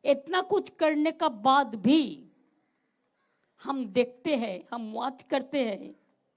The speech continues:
किसका क्या पोर्टफोलियो मिलते हैं और कैसे देश का जो, जो गारंटी का नाम पे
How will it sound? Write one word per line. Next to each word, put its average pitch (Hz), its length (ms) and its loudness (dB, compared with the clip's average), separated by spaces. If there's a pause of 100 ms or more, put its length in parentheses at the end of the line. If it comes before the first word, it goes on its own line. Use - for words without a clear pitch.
(640)
किसका 302 420 -2
क्या 294 380 -2
पोर्टफोलियो 277 640 -4
मिलते 240 420 -2
हैं 185 360 -8 (1080)
और 226 140 -2
कैसे 269 580 -4
देश 262 320 -8
का - 400 -4 (760)
जो, 247 240 8
जो 277 160 6
गारंटी 269 760 -2
का 302 160 -2
नाम 254 300 0
पे 220 480 -2